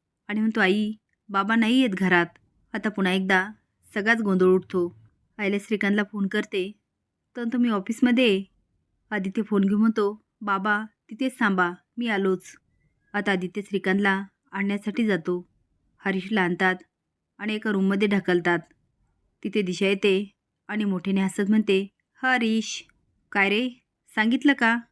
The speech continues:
त्या आयल्याला सत्य? काय झालं? तू सांगायला गेला होतास ना?" "पण नाही, माझ्या माणसानी तुला फरफटत आणलं. तुला काय वाटलं, तू आयल्याला सांगशील आणि मी सांगू देईल?"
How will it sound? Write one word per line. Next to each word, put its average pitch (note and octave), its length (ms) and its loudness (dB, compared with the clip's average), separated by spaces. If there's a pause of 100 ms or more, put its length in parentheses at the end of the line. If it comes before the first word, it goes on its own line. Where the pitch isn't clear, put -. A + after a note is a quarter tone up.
(320)
त्या G#3+ 80 -6
आयल्याला G3 300 0
सत्य? A3 460 -4 (400)
काय B3 180 0
झालं? A#3 420 2 (520)
तू B3+ 60 -10
सांगायला A3 420 0
गेला G#3+ 260 4
होतास C4 360 4
ना?" A3 220 6 (380)
"पण A#3 140 -2
नाही, F#3 260 -2 (440)
माझ्या G#3+ 280 -2
माणसानी G#3+ 560 2 (560)
तुला A#3+ 120 -4 (120)
फरफटत A#3+ 480 0
आणलं. F#3 340 4 (500)
तुला B3 120 -2
काय A#3+ 140 4
वाटलं, G3 400 0 (460)
तू A3+ 40 -8
आयल्याला F#3+ 320 -2
सांगशील G3+ 560 0 (340)
आणि G#3 140 -6
मी A#3 100 2
सांगू F#3+ 360 0
देईल?" A3 240 6